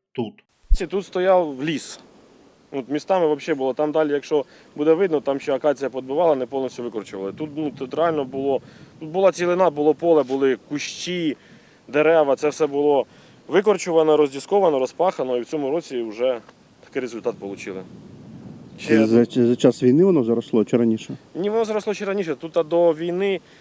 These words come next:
Speaker 2: я не знаю скільки, годів, може, три-п'ять до війни, тут, а, був сад. Але потім його забросили, він тут так ріс, то як, е, кущі, бур'яни. І все, а ми, виходить, в двадцять третьому році тут, а, були, в двадцять другому були прильоти, воно обгоріло,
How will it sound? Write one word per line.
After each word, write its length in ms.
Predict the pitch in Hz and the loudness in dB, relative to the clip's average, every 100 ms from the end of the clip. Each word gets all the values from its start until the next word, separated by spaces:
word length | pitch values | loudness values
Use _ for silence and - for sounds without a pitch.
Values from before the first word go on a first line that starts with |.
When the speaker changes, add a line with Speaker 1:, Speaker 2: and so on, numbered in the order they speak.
| - - | -20 -10
Speaker 2:
я 100 | 135 | -6
не 80 | 143 | -6
знаю 260 | 127 135 120 | -2 0 0
скільки, 260 | 127 123 | -4 -6
годів, 280 | 117 143 135 | -4 -4 -4
може, 280 | 131 123 127 - | -4 -6 -8 -6
три-п'ять 640 | 151 165 135 117 143 139 | -4 -2 -4 -4 -2 -2
до 120 | 123 | -4
війни, 260 | 123 120 117 | -6 -4 -6
тут, 240 | 139 139 | -8 -6
а, 280 | 143 131 120 | 0 0 0
був 300 | 104 143 135 | -4 -10 -10
сад. 300 | - 131 98 - _ _ - - _ _ - - _ | -4 -2 -2 -6 _ _ -20 -20 _ _ -20 -20 _
Але 180 | 127 147 | -2 0
потім 280 | 165 160 160 | 0 -2 -2
його 200 | 151 156 | 0 0
забросили, 580 | 175 185 226 196 160 143 | -2 0 -2 0 -2 -2
він 160 | 143 | -4
тут 140 | 143 135 - - | -8 -18 -20 -6
так 200 | - - | -4 -2
ріс, 220 | 160 - - | -4 -6 -4
то 120 | 120 | -2
як, 100 | 107 - | -2 -10
е, 160 | 101 92 143 | -14 -14 -12
кущі, 280 | 131 - | -12 -10
бур'яни. 440 | 117 117 110 98 92 _ _ - - - - | -8 -6 -4 -6 -10 _ _ -20 -20 -20 -14
І 320 | 143 196 196 | -10 -8 -8
все, 240 | 165 - 139 | -10 -8 -2
а 220 | 120 123 | -2 -2
ми, 240 | 139 160 135 - - - 90 104 | -2 -4 -4 -16 -20 -18 -18 -14
виходить, 520 | 131 127 151 135 - | -12 -6 -2 -2 -2
в 100 | 123 | -6
двадцять 280 | 131 143 - | -4 -4 2
третьому 400 | 170 160 139 139 | 2 2 -2 -2
році 260 | 143 135 | -2 -4
тут, 200 | 117 139 | -10 -6
а, 60 | 127 | -6
були, 220 | 127 131 | -4 -6
в 20 | 120 | -4
двадцять 220 | 127 127 | -4 -4
другому 240 | 127 127 | -6 -6
були 200 | 127 143 | -6 -8
прильоти, 360 | 147 165 202 151 | -6 -4 -4 -4
воно 180 | 131 123 | -6 -8
обгоріло, 540 | 113 156 214 175 | -6 -4 -2 -2